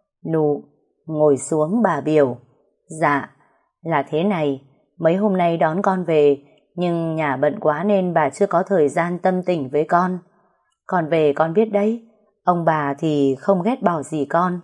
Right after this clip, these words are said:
nhưng con sống ở đây con phải biết an phận. Bà biết con còn nhiều điều bỡ ngỡ, nhưng con phải nhớ một điều, trên thực tế con là lẽ của cậu Quyền.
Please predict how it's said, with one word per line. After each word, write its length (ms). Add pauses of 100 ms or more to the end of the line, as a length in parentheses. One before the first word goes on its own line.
(440)
nhưng 320
con 160
sống 240
ở 80
đây 320
con 200
phải 140
biết 160
an 340
phận. 240 (720)
Bà 220
biết 200
con 320
còn 240
nhiều 160
điều 220
bỡ 220
ngỡ, 360 (420)
nhưng 360
con 200
phải 140
nhớ 240
một 240
điều, 360 (400)
trên 220
thực 220
tế 440
con 220
là 120
lẽ 320
của 160
cậu 240
Quyền. 360